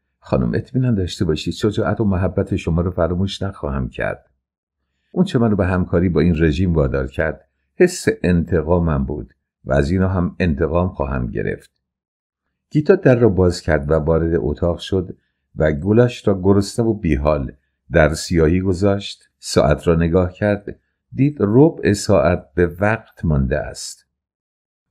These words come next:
اتاق کاملاً تمیز و آمادهٔ کار بود. کیف خود را روی میز توالت در پشت پاراوان گذاشت و خود نیز در پشت آن نشست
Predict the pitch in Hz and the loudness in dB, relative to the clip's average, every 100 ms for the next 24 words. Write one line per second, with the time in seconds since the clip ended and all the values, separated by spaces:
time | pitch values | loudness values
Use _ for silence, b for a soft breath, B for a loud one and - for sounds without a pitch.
0 | - 127 170 170 - 117 104 107 101 82 | 0 2 2 0 0 2 2 0 -2 -4
1 | 76 82 76 - _ _ _ - 69 - | -2 -2 -4 -12 _ _ _ -6 -2 0
2 | 85 85 85 98 98 90 78 78 67 - | 2 4 4 2 0 -2 0 0 -2 -8
3 | 60 - _ _ _ - 90 87 85 82 | -14 -16 _ _ _ -2 0 2 0 0
4 | 76 73 78 78 76 76 71 71 - 76 | 2 0 0 0 0 0 -2 -4 -4 -2
5 | 73 65 67 69 - 71 - 69 71 69 | -2 -2 -4 -6 -6 -6 -6 -4 -2 -2
6 | 76 85 92 92 98 95 - _ _ _ | -2 -2 -2 -2 -2 -4 -10 _ _ _
7 | _ - 104 - 170 143 123 90 85 - | _ -6 -4 0 -2 0 0 2 2 2
8 | 85 - 73 80 95 95 110 104 - - | -2 0 0 2 0 0 -2 -2 -6 -18